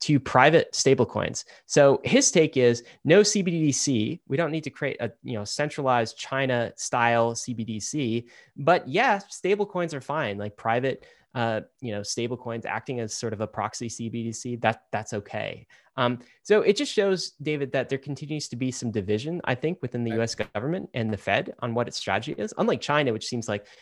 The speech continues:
Speaker 1: "No, we're full steam ahead. We're doing the C B D C thing. We're gonna digitize everything."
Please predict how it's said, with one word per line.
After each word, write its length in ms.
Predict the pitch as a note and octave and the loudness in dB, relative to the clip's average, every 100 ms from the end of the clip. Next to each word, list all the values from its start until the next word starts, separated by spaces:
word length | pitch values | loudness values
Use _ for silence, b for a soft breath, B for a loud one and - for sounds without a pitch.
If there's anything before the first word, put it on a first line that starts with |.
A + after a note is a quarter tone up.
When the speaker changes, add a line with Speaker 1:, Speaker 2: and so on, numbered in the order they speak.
| b | b
Speaker 1:
"No, 220 | B2+ F#3+ | 4 6
we're 140 | F#3+ A3+ | 6 4
full 220 | - G3 | 2 0
steam 240 | - F#3 | 0 -2
ahead. 340 | E3+ D#3+ F3 B2 | 0 2 2 2
We're 60 | |
doing 160 | C#3 G3 | 0 0
the 60 | C#3+ | 0
C 160 | D#3 | -2
B 80 | D3 | -4
D 160 | C#3+ C3 | -2 -2
C 220 | - C#3 | -4 -6
thing. 200 | B2 A#2 | -4 -2
We're 120 | C#3 | 0
gonna 120 | D3+ | 2
digitize 560 | A2+ B2+ B2+ A#2+ A2 G#2 | 2 2 0 0 2 2
everything." 600 | A2 B2 A2+ G#2 G2+ G2+ | 0 0 -2 -4 -4 -6